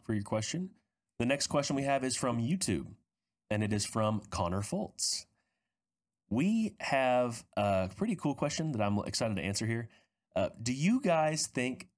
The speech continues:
they will ever add any alternative win conditions to the game?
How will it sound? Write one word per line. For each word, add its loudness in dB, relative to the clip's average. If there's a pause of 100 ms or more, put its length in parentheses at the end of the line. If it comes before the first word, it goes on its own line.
they 0
will 0
ever 2
add 4
any 0
alternative -2 (120)
win 0
conditions -4
to -4
the -2
game? -4